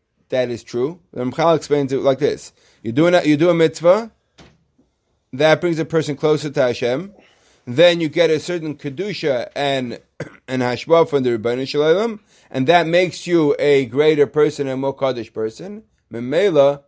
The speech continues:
you have an easier time and wanna do more mitzvahs. The opposite is true of sin. Every sinful act removes an individual from God by cor-, corresponding degree. It pushes you away.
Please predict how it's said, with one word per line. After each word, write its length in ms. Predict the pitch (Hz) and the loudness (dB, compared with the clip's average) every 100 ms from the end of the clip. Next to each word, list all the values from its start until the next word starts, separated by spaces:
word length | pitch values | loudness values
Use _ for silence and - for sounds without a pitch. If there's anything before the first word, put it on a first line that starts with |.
| _ _ _ _ _ - | _ _ _ _ _ -10
you 140 | 113 | -6
have 120 | 110 | -4
an 100 | 117 | -6
easier 340 | 107 123 117 120 | -10 -12 -12 -12
time 420 | 147 147 135 120 | -8 -6 -6 -8
and 160 | 113 | -10
wanna 220 | 113 113 107 | -8 -8 -8
do 120 | 107 | -8
more 140 | 95 | -8
mitzvahs. 560 | 139 160 - 78 - - _ _ _ _ _ _ - | -10 -10 -12 -18 -18 -20 _ _ _ _ _ _ -8
The 80 | 98 | -2
opposite 400 | 135 160 - 123 | -2 -2 0 0
is 160 | 117 | 0
true 180 | - 107 | -4 -4
of 120 | 107 | -4
sin. 260 | - 170 107 | -2 -4 -4
Every 240 | - 131 147 | -4 -2 -2
sinful 400 | 147 139 131 117 | -2 -6 -4 -2
act 460 | 127 123 104 _ _ _ _ - | 0 -2 -4 _ _ _ _ -4
removes 560 | 123 127 156 196 165 | 0 2 2 2 0
an 100 | 147 | 2
individual 440 | 135 127 151 135 131 | 2 2 0 0 -2
from 160 | 127 | -2
God 240 | 120 135 117 | 2 2 2
by 100 | 113 | -4
cor-, 280 | 110 - | -6 -14
corresponding 600 | - 123 117 - 127 123 | -8 -6 -6 -4 -6 -4
degree. 280 | 107 95 104 | -8 -8 -8
It 80 | 120 | -6
pushes 320 | 139 135 127 | -8 -8 -8
you 100 | 110 | -6
away. 420 | 98 101 104 156 | -4 -2 -4 -4